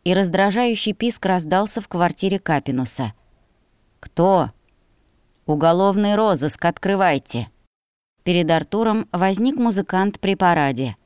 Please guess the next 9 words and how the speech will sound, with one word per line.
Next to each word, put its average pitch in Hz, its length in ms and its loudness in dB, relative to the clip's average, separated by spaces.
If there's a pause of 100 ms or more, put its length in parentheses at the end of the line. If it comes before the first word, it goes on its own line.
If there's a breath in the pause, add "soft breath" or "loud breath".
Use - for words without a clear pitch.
(480)
Рубашка 151 600 0
с 123 80 -10
галстуком, 170 720 -2 (320 soft breath)
поверх 190 400 0
нее 202 360 0
однотонная 202 720 0
серая 185 420 0
жилетка, 175 640 -2
брюки 180 540 -4